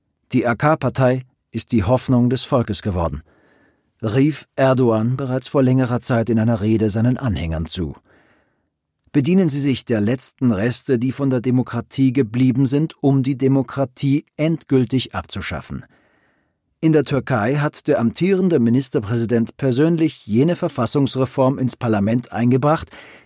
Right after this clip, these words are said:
die ihn selbst um sein Amt bringen und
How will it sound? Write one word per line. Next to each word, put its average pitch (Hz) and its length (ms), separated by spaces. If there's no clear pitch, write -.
die 151 300
ihn 160 260
selbst 131 680
um 139 160
sein 147 240
Amt 120 380
bringen 135 440
und 151 320